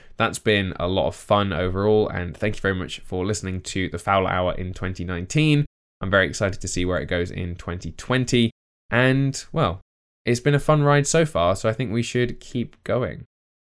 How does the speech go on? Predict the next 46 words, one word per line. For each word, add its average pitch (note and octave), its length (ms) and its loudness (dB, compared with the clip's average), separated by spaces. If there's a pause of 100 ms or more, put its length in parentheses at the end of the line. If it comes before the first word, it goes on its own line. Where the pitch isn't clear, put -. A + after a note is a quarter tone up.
Thank C#3 140 0
you C#3 40 0
very C3+ 120 6
much A#2 180 0
for A2+ 100 -4
listening G#2+ 320 0
to G2 80 -8
this G2+ 200 -2
episode F#2 580 -2
of F2+ 300 -2
The G2 80 -6
Fowler G2+ 380 4
Hour. F#2+ 380 2
I - 20 -6
really G2 240 -2
appreciate F#2+ 440 -4
you F#2 120 -6
taking F#2+ 300 -4
the F2 60 -10
time. B2 460 2 (300)
If A2 160 -4
you A2 160 2
have A2 200 0
enjoyed G#2+ 460 0
today's G#2 380 0
show G#2 280 2
or G2 160 0
any A#2+ 240 0
other F#2+ 220 0
shows F2+ 380 -2
prior F2 380 0
to - 120 -12
this F2+ 160 -8
one, F2+ 160 -4 (340)
we'd G2+ 140 2
really A2 280 4
appreciate G2 440 -2
a F#2+ 240 -4
five-star A2 480 0
review F#2+ 460 -4
on B2 280 0
Apple F#2+ 220 -6
Podcasts, G#2 640 -2
or D3+ 240 0
if C#3+ 160 -2
your B2+ 220 0